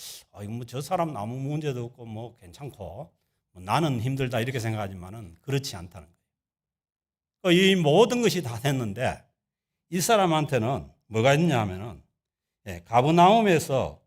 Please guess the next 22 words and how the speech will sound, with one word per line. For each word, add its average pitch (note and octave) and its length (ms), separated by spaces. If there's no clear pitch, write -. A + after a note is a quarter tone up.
병-, F#3 400
아들이, F#3+ 600
그의 G#3+ 240
아들이 F#3+ 600
가브나움에서 C#3 760
병들었더니, G#2+ 680
그러니까 - 140
병든 B3 560
아들이 G#3+ 400
있는데, C3 560
이게 F3+ 140
이제 E3+ 120
보통 A3 500
뭐, F#3+ 120
병 F#3 220
같으면 D3+ 640
전부 C#3 580
뭐, A2 240
어디 B2 200
가가지고 A2 480
고치면 D#3 420
되잖아요. F2+ 480